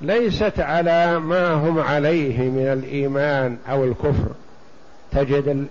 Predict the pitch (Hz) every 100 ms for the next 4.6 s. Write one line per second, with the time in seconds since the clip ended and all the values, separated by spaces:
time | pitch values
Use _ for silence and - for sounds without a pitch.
0 | - 143 135 160 143 143 147 165 - -
1 | - - - - - - 156 190 190 -
2 | 156 143 160 135 175 180 151 139 139 139
3 | 127 165 151 160 175 147 151 175 170 139
4 | 139 139 117 127 135